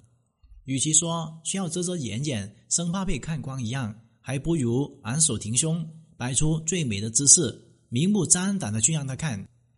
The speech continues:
任何的男人跟你表面上跟你谈笑风生，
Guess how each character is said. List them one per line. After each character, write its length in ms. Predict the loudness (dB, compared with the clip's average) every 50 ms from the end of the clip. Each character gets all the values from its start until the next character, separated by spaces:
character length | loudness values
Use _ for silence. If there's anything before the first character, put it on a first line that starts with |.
| -20 -20 -20 -20 -12
任 240 | -4 -2 0 0 0
何 80 | 0 -2
的 80 | -4 -4
男 160 | -4 -4 -2
人 320 | -2 -2 -2 -2 -2 -4 -8 -8 -4
跟 160 | -2 -2 0
你 100 | 0 -2
表 160 | -2 -2 -2
面 160 | -2 0 2
上 400 | 4 4 2 2 -4 -6 -8 -10 -10
跟 160 | -6 -4 -2
你 140 | 0 0 0
谈 180 | -2 -2 0
笑 160 | 0 0 0 0
风 160 | -2 0 0 2
生， 280 | 2 0 0 -2 -4